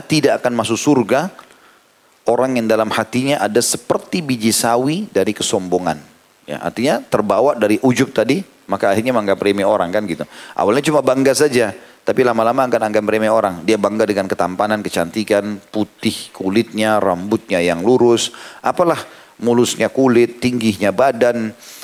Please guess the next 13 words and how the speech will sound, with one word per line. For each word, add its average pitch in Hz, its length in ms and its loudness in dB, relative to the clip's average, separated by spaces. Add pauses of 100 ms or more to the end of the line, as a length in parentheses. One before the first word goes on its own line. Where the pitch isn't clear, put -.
(220)
jabatan, 117 640 0
kekayaan, 113 560 2
akhirnya 107 400 2
membuat 117 400 2 (400)
dia 110 160 2
mau 131 240 2
tidak 131 240 2
mau 170 160 2
masuk 147 240 0
ke 117 160 2
pintu 117 160 0
nanti 120 320 -4
kesombongan. 95 560 -2